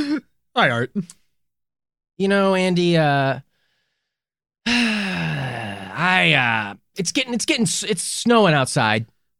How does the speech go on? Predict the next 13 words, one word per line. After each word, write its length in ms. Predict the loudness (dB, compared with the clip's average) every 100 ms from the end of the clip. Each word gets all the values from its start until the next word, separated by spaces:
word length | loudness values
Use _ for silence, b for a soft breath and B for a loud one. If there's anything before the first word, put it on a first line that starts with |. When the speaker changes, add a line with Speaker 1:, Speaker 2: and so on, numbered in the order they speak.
| -10
Speaker 1:
Boy. 340 | -6 -4 -6 -8 _ _ _ _ -10
Speaker 2:
It's, 240 | -6 -2
uh, 140 | 0 0
it's 140 | 0
a 40 | 0
winter 300 | 2 2 4
wonderland 560 | 4 4 2 2 2
out 100 | 2
Speaker 1:
A 60 | 2
look 220 | 2 4
Speaker 2:
there. 80 | 4
Speaker 1:
of 280 | 2 -4 -16 _ -10
regret 840 | -10 -4 0 2 2 -2 -10 -16